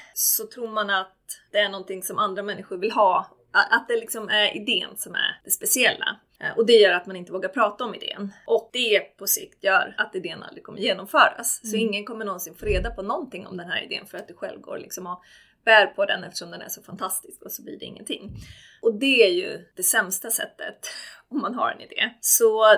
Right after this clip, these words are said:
Speaker 1: det jag gjorde var ju att jag gick ut och pratade om idén, eh, för att både få feedback men också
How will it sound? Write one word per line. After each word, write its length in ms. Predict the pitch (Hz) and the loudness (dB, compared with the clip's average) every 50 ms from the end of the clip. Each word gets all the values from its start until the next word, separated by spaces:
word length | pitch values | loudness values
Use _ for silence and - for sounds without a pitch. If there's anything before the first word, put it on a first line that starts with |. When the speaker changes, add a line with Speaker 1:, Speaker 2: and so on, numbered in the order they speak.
| 208 | 6
Speaker 1:
det 60 | 202 269 | 2 2
jag 380 | 214 254 262 277 277 277 254 262 | 4 4 4 6 4 4 4 2
gjorde 200 | 233 208 196 175 | 2 0 0 -4
var 160 | 190 190 180 | -4 -4 -4
ju 60 | 180 | -4
att 140 | 180 175 - | -6 -8 -8
jag 100 | 175 160 | -10 -12
gick 140 | 180 180 - | -10 -10 -10
ut 160 | - - - | -12 -12 -12
och 100 | 151 - | -16 -8
pratade 420 | - 254 247 240 233 - - 269 262 | -2 -2 -2 -2 -2 -6 -4 -4 -2
om 100 | 233 196 | -4 -4
idén, 420 | 165 - - - 202 220 240 247 - | -8 -12 -8 -8 -6 -6 -6 -8 -6
eh, 240 | 254 214 202 185 - | -4 -4 -4 -4 -6
för 280 | - - 240 233 220 202 | -8 -2 6 8 8 10
att 180 | 196 202 196 - | 8 6 4 0
både 220 | 208 196 202 214 | 0 0 2 0
få 140 | - 302 285 | -2 -4 -4
feedback 800 | - - - - 185 - - 175 - - 208 254 285 - _ - | -6 -6 -6 -6 -6 -6 -10 -6 4 4 4 4 4 0 _ -10
men 160 | - 233 208 | -6 -2 -2
också 300 | 196 254 277 - - - | 0 -2 0 -2 -2 0